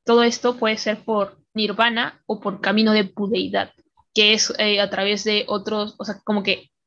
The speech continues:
un maestro budista te enseñe todo este camino. Y el nirvana es que niegues absolutamente todo, como que te olvides, como que ya no existe el sufrimiento, ya no existe la muerte, ya no existe nada. Entonces, como que estás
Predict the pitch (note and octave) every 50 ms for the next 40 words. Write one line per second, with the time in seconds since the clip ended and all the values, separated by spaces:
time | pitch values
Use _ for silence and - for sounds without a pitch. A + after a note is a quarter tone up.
0 | _ _ - A#3+ A#3 A#3+ A#3 A3+ A#3 A#3 - A#3+ A#3 G#3+ G#3 G3+ G#3 G#3 G3+ -
1 | - A3 G#3+ A3 - - - _ _ _ _ _ - G#3 G#3 G3+ G3+ F#3+ - A#3
2 | A3+ A3 G#3+ G#3+ G#3+ A3 A3 A3 - - _ - G#3 G3+ G3+ G3 - - G3 -
3 | F3+ F3+ F#3 - - - - _ - - A3 A3 G#3+ G#3+ G#3 G#3 G3+ G3+ A3 A3
4 | A3+ A3+ A3+ A#3+ B3 B3 B3 _ - G#3+ - - _ - A3 G#3+ G#3+ A3+ - _
5 | _ _ _ _ _ _ _ - A3 A3+ B3 C4 C4+ C4+ B3+ B3 C4 C4 C#4 C4+
6 | - - - A3 G#3+ - - - - G3 G3+ G#3+ G#3+ A3 A3 G#3+ G#3+ G#3+ G#3+ G3+
7 | G3 G3+ G3 - - G3+ G3 G3 G3+ A3+ D4 D#4 D#4 - _ _ _ _ _ _
8 | _ _ - G3+ F#3+ F#3+ G3 F#3+ F#3 F#3 - - _ _ _ _ _ - - G#3+
9 | G#3 G#3+ G#3 A3+ A#3 A3+ A#3+ A#3+ B3+ B3 B3 A#3 A3 G3 G#3 F#3+ G#3+ G#3 G#3+ A3+
10 | A#3 A3+ - - - A#3+ A#3 - - G#3 G#3 G#3+ - G#3 G3+ - G3 G3 F#3 G3
11 | G3+ G3 G3 G3 F#3+ F#3+ G3 G3 - - G#3+ G#3 - - - G3 F#3+ F#3 F#3+ -
12 | G#3+ F#3 F3+ F#3+ F#3 - - F3+ F#3 F#3 F#3 - - G3+ - - - F#3 F3+ F3+
13 | F3 E3+ F3 - - _ _ _ _ _ _ _ _ _ _ - G3+ F#3+ - G3+
14 | F#3+ F#3+ F#3+ F#3 - - F#3 F#3 F#3 F#3 - - _